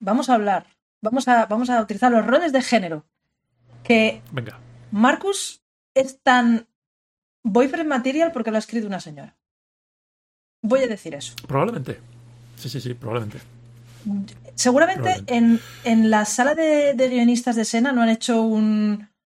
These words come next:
Speaker 1: una boy gathering de estas como las que hicieron en... en, eh, no, no se llama boy gathering. Hay, hay, hay,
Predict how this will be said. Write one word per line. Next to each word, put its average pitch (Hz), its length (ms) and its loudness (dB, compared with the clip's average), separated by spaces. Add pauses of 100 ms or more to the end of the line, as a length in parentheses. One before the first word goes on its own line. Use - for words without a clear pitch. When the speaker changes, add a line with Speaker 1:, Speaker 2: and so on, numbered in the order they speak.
(180)
Speaker 1:
una 214 840 2
boy 208 880 0
gathering 220 460 2
de 208 60 -2
estas 220 200 -4
como 202 180 -4
las 185 120 -4
que 202 100 -8
hicieron 202 300 -2
en... 185 480 -4
en, 180 440 -4
eh, 170 260 -4
no, 190 240 -2
no 190 120 -4
se 214 100 -4
llama 196 200 -2
boy 175 140 -4
gathering. 170 360 -4
Hay, 185 160 -4
hay, 202 220 0
hay, 202 180 -2